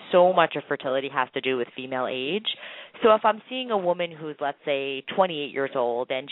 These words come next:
she's not getting pregnant because she's not getting her period regularly, I'll let her do Clomid or letrozole for, uh, you know, somewhere of even up to six cycles for six months, because we know that her fertility issue is quite different than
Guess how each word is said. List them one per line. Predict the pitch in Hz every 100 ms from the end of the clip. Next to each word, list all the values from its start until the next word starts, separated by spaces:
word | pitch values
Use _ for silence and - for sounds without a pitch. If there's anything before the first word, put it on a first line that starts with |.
| -
she's | 190 185 190 180
not | 151 147
getting | 139 135
pregnant | - 131 135 -
because | 135 147 139
she's | 135
not | 139 -
getting | 139 135
her | -
period | - 254 262 214 139
regularly, | 139 139 139 139 139 143 - - - -
I'll | - 214 226
let | 202 190
her | 214 170
do | 160 147
Clomid | - 156 151 147
or | 143
letrozole | 135 135 143 143 127 135
for, | - 139 139 - -
uh, | - -
you | 165
know, | 151 147 - -
somewhere | 170 165 -
of | -
even | 165 160
up | 151
to | 147 -
six | 160 - - - -
cycles | 160 - 95 - -
for | 147 -
six | 143 -
months, | 220 196 151 - - - - -
because | 185 - - 190 170 160 156 - 170
we | 175
know | 170 175 175
that | 160 - -
her | 180 190
fertility | 185 - 147 143 123
issue | 139 147 135
is | 139
quite | - 175 156 -
different | 170 165 151
than | 143